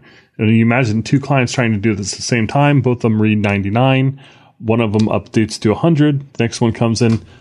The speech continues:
updates to a hundred again. That would be bad. Those changes weren't isolated, right? What should have happened is one should have gone first and the other should have gone second.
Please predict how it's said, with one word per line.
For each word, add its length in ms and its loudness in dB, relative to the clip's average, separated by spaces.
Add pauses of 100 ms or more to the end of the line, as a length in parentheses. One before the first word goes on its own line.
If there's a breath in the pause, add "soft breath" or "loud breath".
(140 soft breath)
updates 440 -6
to 120 -2
a 40 -4
hundred 300 -6
again. 320 -10
That 200 -8
would 140 -4
be 100 0
bad. 280 0
Those 140 -2
changes 380 -2
weren't 220 -2
isolated, 520 -6
right? 200 -6
What 160 -2
should 140 0
have 80 0
happened 260 -2
is 100 0
one 180 -2
should 180 0
have 80 4
gone 100 0
first 400 -2
and 260 -4
the 80 0
other 140 2
should 340 0
have 280 -6
gone 280 -8
second. 400 -2